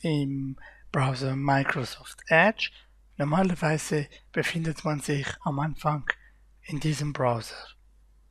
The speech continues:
wenn man den Computer zum ersten Mal öffnet. Hier kann man auf die Einstellungen gehen und kann verschiedene Einstellungen hier einstellen,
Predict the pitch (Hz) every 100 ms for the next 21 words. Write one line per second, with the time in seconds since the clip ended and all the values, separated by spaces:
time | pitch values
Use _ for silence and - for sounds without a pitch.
0 | _ 151 156 143 - - - - 160 160
1 | 156 147 160 151 151 160 143 135 - 127
2 | 127 117 - - - - - - _ _
3 | _ _ _ - 247 196 165 151 143 -
4 | 151 147 180 185 - 180 180 175 170 160
5 | 156 156 - - - _ - 143 139 175
6 | 139 - - - 202 185 165 160 156 -
7 | 151 156 - - 143 151 151 147 147 -
8 | - - - - 180 185 175 143 139 -
9 | - 143 131 131